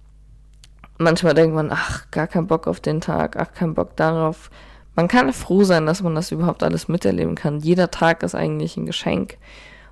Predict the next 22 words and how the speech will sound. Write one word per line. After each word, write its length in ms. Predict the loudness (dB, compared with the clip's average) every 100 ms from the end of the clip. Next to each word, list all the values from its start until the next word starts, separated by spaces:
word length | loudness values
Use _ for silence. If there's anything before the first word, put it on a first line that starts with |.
| -4
Und 200 | -4 0
dem 140 | 0 4
sollte 300 | 4 4 0
man 160 | -4
sich 180 | -4 -4
auch 100 | -4
immer 160 | -2 -2
bewusster 580 | -2 -4 -4 -2 -4
werden. 340 | 0 -2 -2 -2
So, 140 | -2
schreibt 440 | -2 2 2 2 2
euch 240 | 0 0
so 180 | -4 -4 -4 -10 -2
Dinge 280 | 2 2 4
auf, 280 | 2 2
über, 300 | -4 -8 -8 -10 -8
über 220 | -2 0
die 100 | 2
ihr 120 | 0
dankbar 420 | 2 0 0 0 2
sein 220 | 0 -2
könnt. 300 | -2 -4